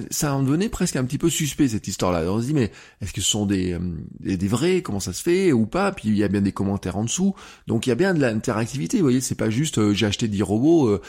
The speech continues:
qui viennent faire des likes ou quoi que ce soit, ou qui viennent faire des j'aime, ou juste des vues, vous voyez. Donc, euh, c'est, c'est un petit peu compliqué, et c'est pour ça que la question de Rémi, elle est intéressante, c'est que elle est, on n'a pas de réponse qui est toute faite,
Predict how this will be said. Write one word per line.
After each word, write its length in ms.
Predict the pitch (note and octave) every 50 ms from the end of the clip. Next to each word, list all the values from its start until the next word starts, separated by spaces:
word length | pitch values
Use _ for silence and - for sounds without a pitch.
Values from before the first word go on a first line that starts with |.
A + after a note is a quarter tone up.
| - - - _
qui 120 | - G#2
viennent 160 | G2+ A2 G#2+
faire 160 | - - G2 F#2
des 160 | G2+ G2 A2+
likes 240 | C#3 E3+ F3 C#3 -
ou 80 | G#2+
quoi 140 | - - G#2
que 80 | F#2 G#2
ce 80 | G#2+
soit, 260 | - - - F3 F3
ou 40 | D3
qui 100 | - -
viennent 120 | G#2 G2 F#2+
faire 140 | - G2+
des 100 | G#2+ A2+
j'aime, 240 | A#2 C#3 E3+ F#3 F3+ - - - - - _
ou 160 | - A2+ A2+
juste 240 | A2+ G2+ A#2 A#2 G#2+
des 80 | A2 C3
vues, 200 | C#3 D#3+ G3 G3
vous 60 | C#3+
voyez. 280 | A2+ A#2 C3+ D#3+ E3 -
Donc, 320 | - - C3 C#3+ - C#3+
euh, 120 | D3+ D#3 C#3+ - - - - - _ _ _ - _
c'est, 260 | - - - - -
c'est 140 | - - -
un 120 | D#3 F3 F3+
petit 200 | - - B3+ B3
peu 240 | - - A3+ G3
compliqué, 400 | C#3+ - B2+ A2+ A#2+ C#3+ - -
et 80 | C3 -
c'est 80 | C3 -
pour 140 | C3+ C3+
ça 140 | - A#3+ A3+
que 100 | - -
la 100 | A2 G#2+
question 180 | - A2 F#2+ G2
de 60 | F#2+
Rémi, 260 | G2 G#2 A#2 C3 C3
elle 60 | G#2+
est 40 | F#2+
intéressante, 480 | F#2+ F2 - G#2 G#2 B2 - - - -
c'est 100 | C#3 A#2
que 160 | - B2 G#2+ - - - - - - _
elle 200 | - A2+ A#2 B2
est, 200 | B2+ B2+ A#2+ G#2 -
on 80 | - A#2
n'a 100 | C3 C3+
pas 140 | - F#3+
de 60 | - D3+
réponse 360 | C3+ B2+ - A#2 A#2+ A#2 -
qui 80 | -
est 20 | G2+
toute 180 | - A2 G2
faite, 300 | - E3+ F#3+ - - -